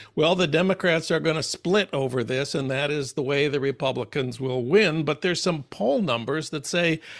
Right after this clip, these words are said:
that's really not the most likely scenario. Uh, the polls from late December, which is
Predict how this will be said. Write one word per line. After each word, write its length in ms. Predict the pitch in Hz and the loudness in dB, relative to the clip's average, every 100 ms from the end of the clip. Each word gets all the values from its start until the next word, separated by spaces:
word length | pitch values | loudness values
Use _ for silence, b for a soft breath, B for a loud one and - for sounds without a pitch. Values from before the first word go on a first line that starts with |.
| B | B
that's 420 | - 196 - - - | -2 0 -2 -6 -8
really 480 | 185 233 220 190 185 | -2 4 6 6 4
not 460 | 165 180 196 202 - 175 | -2 -2 -2 -4 -8 -4
the 160 | 160 | -2
most 340 | 165 185 - 175 | 0 0 -2 0
likely 460 | 160 202 190 165 | 0 0 0 -2
scenario. 960 | - 170 147 151 208 233 156 107 104 - B B B - | 0 -2 -2 -2 2 4 6 4 0 -4 B B B 0
Uh, 180 | 147 147 | 2 4
the 140 | 156 | 0
polls 300 | - 214 220 | 0 0 2
from 180 | 202 165 | 0 0
late 220 | 180 180 | -2 -2
December, 760 | 160 - - 214 247 156 107 117 | -6 -6 -2 0 2 2 2 0
which 280 | 131 139 | -4 -4
is 300 | 139 123 - | -6 -8 -14